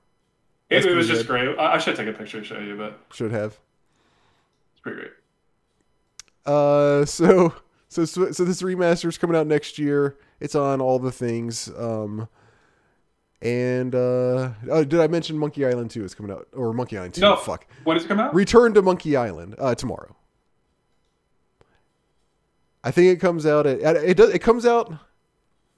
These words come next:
Speaker 2: I think it comes out at, like, ten, like, it comes out a little bit earlier than games normally do. I, normally when games come out, they come out at exactly twelve in the afternoon my time, but I think this one's coming out at ten. So
Speaker 1: Okay.
Speaker 2: my day,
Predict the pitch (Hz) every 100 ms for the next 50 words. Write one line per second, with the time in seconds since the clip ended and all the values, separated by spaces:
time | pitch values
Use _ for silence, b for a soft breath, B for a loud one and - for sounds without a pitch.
0 | - 135 208 277 269 214 196 147 117 -
1 | - - - 143 151 226 226 220 165 160
2 | 165 165 139 139 120 120 123 123 113 117
3 | 117 113 107 110 117 135 151 185 202 190
4 | 175 160 139 147 - 147 131 131 139 127
5 | 110 - _ _ - 120 131 135 147 131
6 | - 131 135 135 135 123 123 123 127 120
7 | 127 120 123 - 147 139 - 135 120 117
8 | 107 110 101 95 - - 90 78 - 90
9 | 87 b b b 254 127 147 147 139